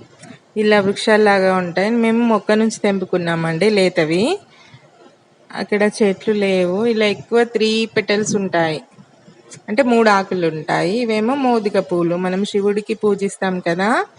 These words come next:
only ఫిబ్రవరి, మార్చిలోనే ఉంటాయి అవి ఫ్లవర్స్ అనేటివి. ఇప్పుడు విస్తరాకి మనం ఇలా ఆకులు తెంపుకొచ్చుకున్నాము మోదుగ చెట్టు నుంచి.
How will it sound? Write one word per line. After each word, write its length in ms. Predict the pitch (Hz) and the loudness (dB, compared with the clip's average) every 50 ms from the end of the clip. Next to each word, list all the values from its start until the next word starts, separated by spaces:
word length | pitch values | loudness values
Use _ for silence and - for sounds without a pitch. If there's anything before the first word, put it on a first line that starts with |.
| _ - - - - - _ - | _ -20 -20 -20 -20 -20 _ -4
only 500 | - 190 196 196 202 202 214 226 262 320 381 403 - - - | -2 0 0 0 0 0 0 0 0 0 -2 -4 -6 -8 -4
ఫిబ్రవరి, 440 | 226 214 180 185 202 196 202 202 208 | -4 -4 -2 0 2 2 2 2 2
మార్చిలోనే 600 | 208 202 196 196 196 - - 208 202 196 196 208 | 0 0 -2 -2 -4 -6 -6 -4 -4 -2 -2 -2
ఉంటాయి 360 | 214 214 202 180 170 165 165 | -2 -2 -2 -2 -2 -2 -2
అవి 400 | 160 156 151 160 185 233 320 381 - _ _ _ - - - - - - - | -2 -4 -4 -4 -4 -4 -4 -6 -8 _ _ _ -20 -20 -20 -20 -20 -10 -4
ఫ్లవర్స్ 440 | 214 196 190 185 196 185 165 - 185 | -2 -2 0 2 2 2 2 2 0
అనేటివి. 560 | 185 185 180 175 170 175 180 180 196 240 302 359 - - - - - - - - - - - _ _ - - _ _ _ _ _ _ _ _ _ _ _ _ _ _ _ _ _ - - - _ _ _ _ _ _ _ _ _ _ _ _ _ | -2 -2 -2 -4 -4 -4 -4 -2 -2 -2 -4 -4 -8 -12 -12 -12 -12 -12 -14 -18 -20 -20 -20 _ _ -20 -20 _ _ _ _ _ _ _ _ _ _ _ _ _ _ _ _ _ -20 -20 -20 _ _ _ _ _ _ _ _ _ _ _ _ _
ఇప్పుడు 220 | - 226 233 262 | -2 2 2 4
విస్తరాకి 680 | 254 240 226 - - 226 214 214 208 202 190 - - 233 | 2 2 0 0 0 0 0 0 0 -2 -2 -2 -4 -4
మనం 320 | 226 220 208 208 202 202 | -2 -2 -4 -4 -4 -4
ఇలా 180 | 202 196 196 190 | -4 -2 0 0
ఆకులు 480 | 185 185 185 185 190 185 - 214 214 214 | 0 0 0 -2 -2 0 0 0 0 2
తెంపుకొచ్చుకున్నాము 1120 | 214 208 196 196 190 - - 190 190 - - - - 190 180 175 175 175 175 180 185 208 277 359 415 427 339 | 2 2 0 0 -2 -2 -2 -2 -2 -2 -4 -6 -6 -6 -4 -4 -4 -6 -6 -4 -4 -4 -4 -2 -2 -2 -2
మోదుగ 360 | 233 214 202 190 196 196 196 185 202 | -2 -2 -2 -2 -2 -2 -2 -2 -2
చెట్టు 200 | 180 170 - 175 | -4 -4 -4 -6
నుంచి. 380 | 170 170 170 170 - - 247 | -4 -4 -4 -6 -4 -2 -2